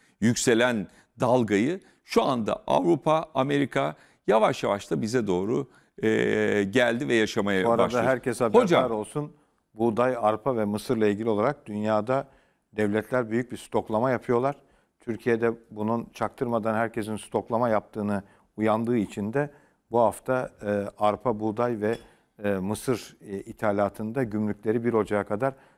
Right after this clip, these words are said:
Speaker 2: sıfırladık. Biz de dünyanın, e, ciddi bir stoklama yaptığını fark ettiğimiz için biz de gereken hazırlıkları yapıyoruz şu anda.
Speaker 1: Hocam diyorsunuz ki bakın kıtlığa doğru gidebiliriz.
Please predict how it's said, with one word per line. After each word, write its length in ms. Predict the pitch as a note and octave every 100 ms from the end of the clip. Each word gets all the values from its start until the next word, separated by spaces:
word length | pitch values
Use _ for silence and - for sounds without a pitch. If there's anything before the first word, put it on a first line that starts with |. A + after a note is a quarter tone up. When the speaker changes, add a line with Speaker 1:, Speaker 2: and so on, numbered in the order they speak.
| _
Speaker 2:
sıfırladık. 720 | - G2+ G#2 G#2 C3 C#3 -
Biz 220 | G#2 G2+
de 180 | A2 - - _ _ -
dünyanın, 520 | G#2 G#2+ A2 B2 B2+ - A2
e, 180 | G2+
ciddi 380 | G2 G2 - B2+
bir 80 | G#2+
stoklama 520 | G2+ - G#2 A2+ A#2
yaptığını 400 | G#2+ G2 - G#2+
fark 280 | G2+ G2+ G2
ettiğimiz 380 | G#2+ - A2+ G2
için 280 | F#2+ D3+ D3 - _ -
biz 140 | G#2+
de 80 | G#2+
gereken 300 | G#2 G#2+ A2+
hazırlıkları 480 | G#2+ F#2 F#2+ - B2+
yapıyoruz 360 | A2+ - F#2+ E2+
şu 120 | F2+
anda. 140 | E2+
Speaker 1:
Hocam 300 | B2 C3 B2
diyorsunuz 360 | D3+ C#3+ C#3 A2
ki 240 | A2 G2+ -
bakın 280 | A2+ - C#2+ - _
kıtlığa 460 | - B2+ - C#3 C#3
doğru 200 | C#3 B2+
gidebiliriz. 760 | B2 B2 B2 A#2+ A#2+ B2 -